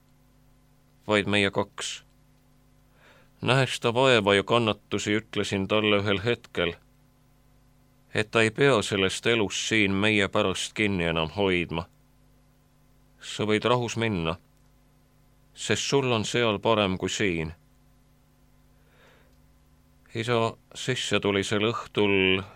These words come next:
ilus rahu. Öösel, kui ärkasin, taipasin, et palatis on tavatult vaikne. Isa ei hinganud enam, ta oli läinud.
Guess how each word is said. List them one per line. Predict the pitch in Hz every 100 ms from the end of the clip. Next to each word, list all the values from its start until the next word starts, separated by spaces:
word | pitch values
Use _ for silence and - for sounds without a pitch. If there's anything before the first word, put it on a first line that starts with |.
| - _ -
ilus | 107 110 107 - - -
rahu. | 104 104 95 80 - _ _ _ _ _ _ _ _ _ _ _ _ _ _ _ -
Öösel, | 117 120 117 110
kui | 110
ärkasin, | 113 123 - 107 107 101
taipasin, | 120 123 - 107 - 101
et | 95 -
palatis | 110 113 - 110 104
on | 104 101 - _ _ -
tavatult | 117 107 98 - 98 -
vaikne. | 113 110 - - 87 - _ _ _ _ _ _ _ _ _ _ _ _ _ _ _ _ _ _ _ -
Isa | 101 104 101
ei | 95
hinganud | 101 101 87 85 82
enam, | 87 87 87 87
ta | 90
oli | 92 90
läinud. | 98 85 78 -